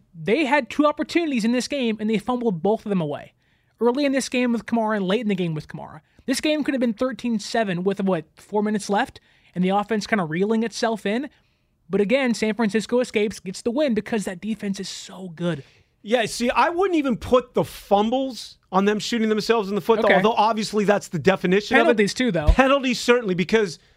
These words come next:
Speaker 2: I actually think the turnovers are attributed to that defense that we're
Speaker 1: Right,
Speaker 2: talking about.
Speaker 1: Hufanga and Warner punching it out.
Speaker 2: Warner caused the fumble.
Speaker 1: <laughs> Peanut punch, man. It's crazy.
Speaker 2: And I am telling you, we always use this phrase, Sterling, about a defense that flies around.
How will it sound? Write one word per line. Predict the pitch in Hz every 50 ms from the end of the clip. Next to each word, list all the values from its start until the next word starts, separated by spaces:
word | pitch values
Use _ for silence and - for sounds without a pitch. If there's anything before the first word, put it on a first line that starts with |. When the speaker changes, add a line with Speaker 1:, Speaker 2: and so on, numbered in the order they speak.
| _ - _ _ - - _ -
Speaker 2:
I | 247 302 381
actually | 381 370 330 - - - 233 208
think | 151 226 208 151
the | 180
turnovers | - - - 269 294 285 240 190 165 147 123 143 139 127 - - _ _ -
are | - 175 196
attributed | 190 175 156 - - 247 214 208 180 170 -
to | -
that | 185 165 147 117
defense | 139 180 175 - - 143 117
that | - 156
we're | 180 190
Speaker 1:
Right, | 180 160
Speaker 2:
talking | 147 131 - -
about. | 202 185 -
Speaker 1:
Hufanga | 220 220 220 208
and | 202 196
Warner | 190 190 196 175 170
punching | - - 202 190 185 196 180
it | 165 156
out. | 143 135 120 - _ _ _ _ _ _ -
Speaker 2:
Warner | 151 185 233 269 294 277 254 220 190 175
caused | - - - 220 226 214 196 165 180 139
the | 160
fumble. | - - 190 175 165 143 120 110 - _
Speaker 1:
<laughs> | _ _
Peanut | - 247 269 285 277 -
punch, | - 214 190 - -
man. | 185 180 175 175
It's | 175 -
crazy. | - 233 254 254 220 156 135
Speaker 2:
And | 202 196 190 196
I | 208 233 254 254
am | 247 240 185
telling | - - 202 240 226 220 226 208
you, | 196 208 208
we | 190 208 208 220
always | 233 233 233 247 247 214 175
use | 185 196 214 220 220 214 202 156
this | 160 190 190 -
phrase, | - - - 202 202 208 208 208 208 208 202 - - - _ _ _ _
Sterling, | - - - 208 202 202 202 202 196
about | 190 160 185 185 180 175 170 - - - _ _ _ _ _ _ _ _ -
a | - 160
defense | 131 143 190 202 - 208 202 175 -
that | 185 160 -
flies | - - 156 165 175 175 180 180 143
around. | 160 156 165 170 180 185 196 190